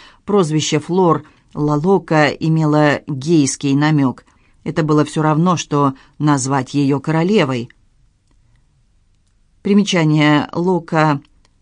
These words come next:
в переводе со сленга испанского педик. Queen,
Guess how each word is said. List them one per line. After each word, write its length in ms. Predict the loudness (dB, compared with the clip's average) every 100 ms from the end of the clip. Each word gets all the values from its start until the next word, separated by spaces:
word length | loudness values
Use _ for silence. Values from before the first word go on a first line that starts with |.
| _ _ _
в 80 | _
переводе 420 | -4 -2 2 2
со 160 | 0 -2
сленга 420 | -2 0 2 0
испанского 640 | 0 -2 -2 -2 -4 -4
педик. 540 | -2 -2 -4 -4 -10 -16 _ _ _ _ _ -8
Queen, 460 | 0 2 4 2